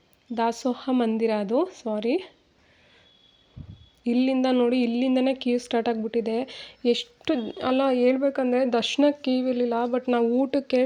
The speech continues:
ಟೂ and half hour ವೇಟ್ ಮಾಡಿದ್ವಿ. ಸೆವೆನ್ ತರ್ಟಿ ಎಕ್ಸಾಕ್ಟಾಗಿ ನಾವು ಊಟಕ್ಕೆ ಹೋಗಿದ್ದು. ಸೆವೆನ್ ತರ್ಟಿಯಿಂದ ನೈನ್ ಓ ಕ್ಲಾಕ್ ಆಯಿತು ನಾವು ಒಳಗಡೆ ಹೋಗೋಷ್ಟರಲ್ಲಿ ಊಟಕ್ಕೆ. ಊಟಕ್ಕೇನೆ ತುಂಬ ಹೊತ್ತು ವೇಟ್ ಮಾಡಿ ದರ್ಶನಕ್ಕಿಂತ. ನೋಡಿ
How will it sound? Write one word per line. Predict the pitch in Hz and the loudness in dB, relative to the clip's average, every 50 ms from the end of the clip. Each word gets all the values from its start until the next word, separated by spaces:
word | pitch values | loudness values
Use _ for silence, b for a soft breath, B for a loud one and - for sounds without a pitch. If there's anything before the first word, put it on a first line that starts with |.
| 254 262 - | 0 -4 -4
ಟೂ | - 262 269 269 254 | -2 0 2 2 2
and | 254 247 247 | 0 0 -2
half | 247 247 - 240 | -2 -4 -4 -2
hour | 226 247 262 262 240 | 0 0 0 2 2
ವೇಟ್ | 247 240 240 247 240 | 2 2 2 0 -2
ಮಾಡಿದ್ವಿ. | 240 226 220 233 254 B B B B B B - - | -4 -2 -2 -2 -4 B B B B B B -4 0
ಸೆವೆನ್ | 247 233 226 240 269 294 294 - | 0 2 4 6 6 4 4 4
ತರ್ಟಿ | 294 262 254 254 247 - 277 262 233 | 2 2 2 2 2 4 4 6 6
ಎಕ್ಸಾಕ್ಟಾಗಿ | 208 202 - - 247 247 247 - - 262 262 254 254 | 4 2 -2 -4 -4 -4 -4 -2 0 0 2 2 2
ನಾವು | 240 226 226 226 | 2 2 0 0
ಊಟಕ್ಕೆ | 233 233 262 254 254 - | 0 0 -2 -2 -2 -4
ಹೋಗಿದ್ದು. | 233 214 214 226 208 202 226 247 262 254 - | -4 -4 -4 -6 -2 0 0 0 0 -2 -2
ಸೆವೆನ್ | 240 214 208 226 247 277 277 - 262 | -2 -2 0 0 0 0 0 -2 -2
ತರ್ಟಿಯಿಂದ | 240 226 226 - - 262 254 247 240 233 226 220 226 226 240 269 311 330 B B B B B B B B B 247 233 | -4 -4 -4 -2 0 2 2 2 2 0 -2 -4 -4 -4 -2 -2 -4 -4 B B B B B B B B B 0 2
ನೈನ್ | 233 233 254 277 285 277 | 4 4 4 4 4 2
ಓ | 277 - | 0 0
ಕ್ಲಾಕ್ | - 262 254 247 - - 240 233 | -2 -2 -2 -4 -4 -2 0 0
ಆಯಿತು | 240 247 - 254 233 | 0 0 0 0 0
ನಾವು | 233 226 220 214 | 0 0 2 2
ಒಳಗಡೆ | 214 220 233 240 240 240 233 | 0 0 0 0 0 0 -2
ಹೋಗೋಷ್ಟರಲ್ಲಿ | 220 214 240 240 - - 247 226 226 226 226 220 220 | -2 -2 -2 -2 -2 0 0 0 2 2 0 0 -2
ಊಟಕ್ಕೆ. | 214 - 233 - - - 220 226 247 269 254 240 240 | -4 -6 -8 -6 -4 -4 -2 0 0 0 0 -2 -2
ಊಟಕ್ಕೇನೆ | 233 262 262 254 254 - _ _ _ _ _ _ - - - _ _ - _ - _ _ _ - - - 269 247 262 269 262 254 | -2 -2 -4 -4 -4 -10 _ _ _ _ _ _ -14 -14 -14 _ _ -20 _ -20 _ _ _ -8 0 2 4 4 4 4 2 2
ತುಂಬ | 240 233 233 254 254 247 | 0 2 2 2 0 0
ಹೊತ್ತು | 240 247 - 240 | -2 0 0 2
ವೇಟ್ | 226 233 233 240 233 | 2 2 2 0 -2
ಮಾಡಿ | 233 226 226 214 226 | -2 -4 -4 -4 -4
ದರ್ಶನಕ್ಕಿಂತ. | 202 - - - 240 226 - 233 220 - 226 226 220 220 | -6 -6 -4 -4 -4 -4 -4 -4 -4 -4 -4 -4 -2 -2
ನೋಡಿ | 220 220 262 | -2 -2 -2